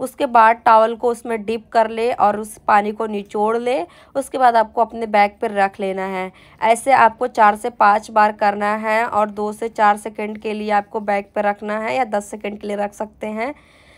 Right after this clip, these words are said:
और उसके बाद आपको वापस से निचोड़ के रखना है। ऐसे ऐसे करके आप अपनी स्किन को अच्छे से स्टीम दे लेंगे। तो फिर उसके बाद आपको थोड़ा सा और मसाज करनी है। मसाज करने के बाद आप उस पे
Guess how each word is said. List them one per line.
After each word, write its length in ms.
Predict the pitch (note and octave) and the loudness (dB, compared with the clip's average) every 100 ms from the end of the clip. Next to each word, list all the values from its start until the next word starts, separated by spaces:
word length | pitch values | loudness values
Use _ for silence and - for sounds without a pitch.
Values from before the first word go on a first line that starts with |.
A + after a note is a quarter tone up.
| _ _ _ | _ _ _
और 200 | - A#3+ | 6 6
उसके 260 | B3+ - C#4+ | 4 -2 -2
बाद 280 | B3 A#3 A#3 | 4 6 8
आपको 320 | A3 G#3+ B3+ | 6 4 4
वापस 360 | A3+ G#3+ B3 B3+ | 4 4 2 -4
से 120 | C4+ | -4
निचोड़ 360 | A#3+ A3+ A3 | -4 -4 -4
के 140 | A3 A#3 | -2 0
रखना 300 | A3 A3 A3+ | 0 0 -4
है। 120 | A#3+ | -4
ऐसे 260 | G#3+ A3 C4 | -2 -2 -2
ऐसे 180 | B3+ B3+ | -4 -2
करके 400 | B3 A#3 - A#3 | 0 0 -2 -4
आप 300 | - G#3 G#3+ | 2 4 4
अपनी 280 | A3 A3+ A3 | -2 -4 -10
स्किन 340 | G#3+ - G#3+ | -10 -10 -10
को 100 | G#3+ | -2
अच्छे 280 | A3+ A3 A3+ | 0 0 -6
से 260 | G#3+ A3+ A#3 | -8 -6 -6
स्टीम 420 | - A3+ A3 A3 | -10 -10 -8 -6
दे 160 | G#3+ A3 | -4 -4
लेंगे। 480 | A3+ A3+ A3+ C#4+ E4+ - - _ - | -4 -4 -2 -4 -6 -16 -20 _ -2
तो 120 | D4+ | -2
फिर 240 | D4+ C#4+ C#4 | 0 -4 -6
उसके 320 | C4 - C4+ | -6 -2 0
बाद 360 | A3+ G#3+ G#3+ | 4 6 6
आपको 320 | A3+ A3 - A#3+ | 6 4 2 -6
थोड़ा 240 | A3 G#3 | -2 -2
सा 140 | G#3+ | 0
और 300 | - - A#3+ | 0 4 4
मसाज 440 | C#4 C4 B3 A3 A3 | 4 -2 0 0 0
करनी 400 | A3+ G#3 G#3 A3 | -4 -4 -4 -6
है। 180 | C4 A3 | -6 -8
मसाज 340 | G3+ G3+ G3+ | -4 -4 -4
करने 340 | - G3 G3 | -6 -6 -6
के 120 | G3+ G3+ | -8 -4
बाद 380 | G3 A3 A3+ - | 2 2 2 0
आप 280 | G#3 G3+ G3+ - | 4 4 4 -4
उस 200 | G#3+ - | -14 -10
पे 240 | A3+ B3+ | -4 -4